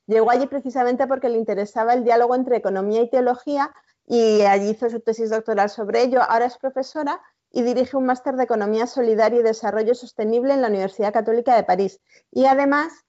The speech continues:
es responsable de Ecología y Sociedad en la Conferencia Episcopal Francesa, que es de donde parte este proyecto de Iglesia Verde. Hola, Elena, buenas tardes.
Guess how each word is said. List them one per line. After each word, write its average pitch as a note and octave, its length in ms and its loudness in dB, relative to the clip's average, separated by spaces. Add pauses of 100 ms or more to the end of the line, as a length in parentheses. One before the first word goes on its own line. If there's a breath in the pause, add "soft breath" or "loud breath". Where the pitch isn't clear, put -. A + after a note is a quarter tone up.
(240)
es B3+ 220 -2
responsable B3 760 -2
de C#4+ 340 -2
Ecología G#3 640 0
y C4 60 2
Sociedad C4 500 0
en C4+ 60 0
la A#3 80 2
Conferencia G3+ 540 -2
Episcopal A3+ 480 0
Francesa, A#3+ 580 -2
que G#3+ 140 2
es A3 120 -6
de G3+ 220 -2
donde G3 260 -2
parte F#3+ 520 -2
este F#3+ 240 -8
proyecto G3 320 -6
de G3 80 -2
Iglesia F#3 380 -2
Verde. E3 340 -4 (580)
Hola, C#4+ 320 2
Elena, C#4+ 320 2
buenas C#4 300 -2
tardes. B3+ 480 -4